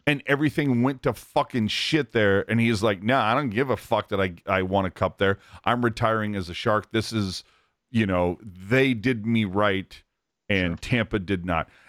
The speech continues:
Speaker 1: And I feel like, and I've said, I've said this since day fucking one when it was announced that the Stars got Pavelski. If you go back in time, watch that interview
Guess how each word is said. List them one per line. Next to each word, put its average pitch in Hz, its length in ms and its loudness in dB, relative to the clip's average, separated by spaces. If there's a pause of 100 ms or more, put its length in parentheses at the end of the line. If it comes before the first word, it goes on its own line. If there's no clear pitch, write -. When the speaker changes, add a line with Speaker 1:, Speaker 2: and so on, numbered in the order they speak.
(100)
Speaker 1:
And 110 140 0
I 127 160 2
feel 131 680 0 (360)
like, 101 460 2
and 131 100 2
I've 170 200 0
said, 220 340 -2
I've 247 240 0
said 214 300 -2
this 180 240 2 (260)
since - 640 -2 (480)
day 214 460 2 (220)
fucking 185 760 -2 (120)
one 110 760 2 (460)
when 113 580 0 (400)
it 160 100 2
was 160 220 2
announced 127 640 0
that 120 180 0
the 113 100 -2
Stars 147 520 0
got 127 280 0
Pavelski. 113 600 -2
If 107 200 -2
you 190 180 0
go 185 200 2
back 147 280 0
in 123 160 -2
time, 98 400 0 (320)
watch 123 560 2
that 151 380 2
interview 101 580 -2